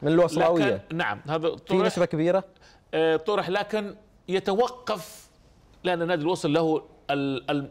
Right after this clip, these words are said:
Speaker 2: المرجعية الكبرى وهو سمو الشيخ أحمد، لا يمكن أن يتم يعني دون،
Speaker 1: دون الرجوع لس-، لسمو
Speaker 2: دون
Speaker 1: الشيخ أحمد.
Speaker 2: الرجوع لسموه.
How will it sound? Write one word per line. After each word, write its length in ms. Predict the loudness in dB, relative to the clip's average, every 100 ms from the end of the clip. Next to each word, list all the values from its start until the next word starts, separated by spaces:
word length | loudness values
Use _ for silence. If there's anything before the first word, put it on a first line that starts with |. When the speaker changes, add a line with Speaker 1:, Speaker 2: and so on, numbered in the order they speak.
| -14 -20 -20 -8
Speaker 2:
المرجعية 540 | -4 0 0 0 2 2
الكبرى 560 | 2 0 -2 -2 -6 -12 _ -4
وهو 200 | 0 0
سمو 180 | 0
الشيخ 220 | -4 -2 -2
أحمد، 280 | -4 -8 -14
لا 140 | -2 0
يمكن 400 | 0 -2 -6 -6
أن 140 | -2
يتم 320 | -2 0 -4 -6 -16 -20 -20 -6
يعني 340 | -4 -2 -2 -4
دون، 640 | 2 4 4 4 2 0 -4 -18
Speaker 1:
دون 240 | -4 0 2
الرجوع 300 | 2 2 0
لس-، 200 | 0 -2
لسمو 260 | 0 2
Speaker 2:
دون 80 | 2
Speaker 1:
الشيخ 120 | 4
أحمد. 100 | 4
Speaker 2:
الرجوع 300 | 2 2 2
لسموه. 580 | 2 -2 -4 -6 -4 -6